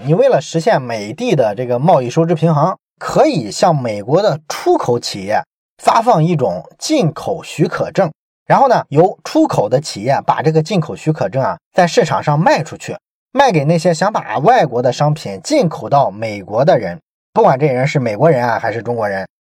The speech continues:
然后这个进口许可证的额度要和出口商的出口额度相等，也就是说，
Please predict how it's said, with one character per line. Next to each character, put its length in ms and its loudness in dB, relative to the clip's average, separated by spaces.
然 120 4
后 120 4
这 120 2
个 120 4
进 320 0
口 220 -4
许 220 0
可 160 2
证 260 2
的 100 2
额 380 0
度 180 0
要 200 4
和 400 2
出 240 -2
口 180 0
商 220 2
的 140 2
出 200 0
口 240 2
额 160 -2
度 120 2
相 180 0
等， 180 -4
也 80 -2
就 100 4
是 60 4
说， 200 4